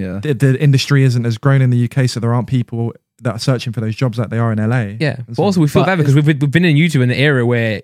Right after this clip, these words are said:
Speaker 3: you were frowned upon for doing that. So
Speaker 2: Yeah.
Speaker 3: like, surely I
Speaker 1: Also,
Speaker 3: can't hire someone
Speaker 1: do you
Speaker 3: to do
Speaker 1: thi-,
Speaker 3: this.
Speaker 1: do you think the U K audience just prefer that though? 'Cause, like, for example, the, like, just take the Sidemen, for example. We literally, you know, Con comes and films it. Obviously,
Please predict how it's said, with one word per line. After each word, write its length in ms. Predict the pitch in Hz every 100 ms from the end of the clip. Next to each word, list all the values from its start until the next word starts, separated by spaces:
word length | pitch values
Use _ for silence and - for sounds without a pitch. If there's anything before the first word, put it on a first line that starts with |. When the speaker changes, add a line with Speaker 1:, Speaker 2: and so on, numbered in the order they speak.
| _
Speaker 3:
you 160 | 127 123
were 60 | 123
frowned 280 | - 156 139
upon 140 | 127
for 60 | 110
doing 220 | 131 135
that. 220 | 165 185 _ _
So 140 | -
Speaker 2:
Yeah. 60 | 127
Speaker 3:
like, 80 | -
surely 220 | - 208
I 20 |
Speaker 1:
Also, 100 | -
Speaker 3:
can't 120 | -
hire 180 | 135 151
someone 180 | 139 117
Speaker 1:
do 80 | 113
you 60 |
Speaker 3:
to 40 | 113
do 60 |
Speaker 1:
thi-, 60 | 117
Speaker 3:
this. 100 | 151
Speaker 1:
do 80 | 160
you 60 | 160
think 200 | 156 139
the 80 | 139
U 180 | 131
K 180 | 127 127
audience 320 | 123 120 117
just 180 | - 110
prefer 340 | 104 - 123 120
that 160 | 98
though? 200 | 80 76 - _ -
'Cause, 360 | 120 101 - - _ _ _ _ _ -
like, 220 | 127 117
for 120 | 135
example, 380 | 123 123 117 110
the, 480 | 87 104 98 98 95 _
like, 280 | 95 92 _ _ _ _ _ -
just 320 | 117 - - -
take 140 | 135
the 60 | 117
Sidemen, 420 | 135 127 98 87
for 80 | -
example. 540 | 98 82 80 82 98 _ _
We 80 | 113
literally, 520 | 113 - 104 95 92 _ -
you 80 | 101
know, 160 | 87 - _ _
Con 280 | - 127 123
comes 260 | 113 98
and 140 | 90 85
films 320 | 107 98 78
it. 200 | 78 - _ _ _ _ _ _ _ _ -
Obviously, 480 | 98 90 98 90